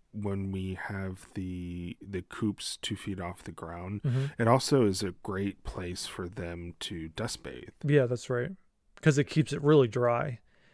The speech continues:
Speaker 2: So it doesn't matter if it's raining outside, they can even go underneath there and have a dust bath.
Speaker 1: Yeah, it's important for them because that helps to, if they have any mites or
Speaker 2: Mm-hmm.
Speaker 1: anything on them, helps to suffocate them, and it actually, uh, makes them very clean.
Speaker 2: Yeah.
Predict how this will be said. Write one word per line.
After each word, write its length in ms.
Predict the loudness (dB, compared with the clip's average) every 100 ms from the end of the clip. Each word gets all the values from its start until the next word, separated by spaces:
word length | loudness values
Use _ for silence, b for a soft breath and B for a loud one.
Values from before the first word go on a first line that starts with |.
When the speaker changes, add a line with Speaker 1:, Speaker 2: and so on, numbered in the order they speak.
| _
Speaker 2:
So 400 | 2 6 6 4 2
it 140 | 4
doesn't 260 | 6 4 0
matter 300 | 0 2 0
if 120 | -2
it's 180 | -6 -2
raining 280 | 0 0 0
outside, 400 | -2 2 2 2
they 80 | 0
can 160 | 0
even 160 | -2 0
go 180 | 0 0
underneath 360 | 0 -2 -2
there 240 | -2 0 -2
and 220 | -4 -6 -6
have 120 | -4
a 40 | -2
dust 240 | -4 -4
bath. 240 | -10 -12 -16 B B B
Speaker 1:
Yeah, 120 | 6 8
it's 140 | 8
important 540 | 4 4 4 4 0
for 160 | -4 -6
them 180 | -4 -6
because 260 | -6 -6 -4
that 180 | -4
helps 400 | -4 -8 -8 -8
to, 320 | -8 -6 -4 -4
if 160 | -2
they 80 | -2
have 180 | -2 -6
any 160 | -8
mites 560 | -8 -6 -4 -6 -6 -6
or 120 | -2
Speaker 2:
Mm-hmm. 140 | 2 4
Speaker 1:
anything 220 | 2 -2
on 300 | -8 -10 -8
them, 380 | -8 -8 -8 -10 B B B B
helps 300 | -8 -8 -8
to 180 | -6 -4
suffocate 520 | -4 -6 -6 -8 -8
them, 220 | -6 -6
and 160 | -6 -6
it 40 |
actually, 640 | -8 -8 -8 -8 -8 -10 -12
uh, 200 | -14 -12
makes 440 | -10 -4 -4 -4 -6
them 200 | -6 -4
very 220 | -6 -6
clean. 460 | -8 -10 -10 -10 -14 -18 -2
Speaker 2:
Yeah. 280 | 0 2